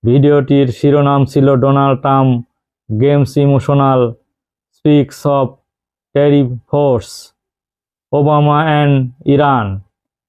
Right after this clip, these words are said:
এক ঘন্টা ছাব্বিশ মিনিটে ওই ভিডিও সাক্ষাৎকারে হাসিনা বা বাংলাদেশকে নিয়ে একটি কথাও বলেননি ট্রাম্প। দেখেন, আজকে পরিষ্কার হয়ে যাচ্ছে এখানে যে ডোনাল্ড ট্রাম্প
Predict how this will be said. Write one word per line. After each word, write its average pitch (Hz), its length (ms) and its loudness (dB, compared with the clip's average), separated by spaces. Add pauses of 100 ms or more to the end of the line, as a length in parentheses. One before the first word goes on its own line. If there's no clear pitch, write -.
এক 147 200 2
ঘন্টা 151 340 0
ছাব্বিশ 147 540 -2
মিনিটে 151 360 0
ওই 147 220 2
ভিডিও 139 340 2
সাক্ষাৎকারে 143 720 -2
হাসিনা 143 480 0
বা 143 140 0
বাংলাদেশকে 143 680 0
নিয়ে 139 180 0
একটি 135 340 -2
কথাও 139 420 -2 (640)
বলেননি 139 500 0
ট্রাম্প। 107 540 -4 (800)
দেখেন, 143 280 0
আজকে 143 420 0
পরিষ্কার 139 540 -2
হয়ে 139 200 2
যাচ্ছে 135 380 0
এখানে 127 460 0 (1200)
যে 135 240 2
ডোনাল্ড 135 400 0
ট্রাম্প 131 280 0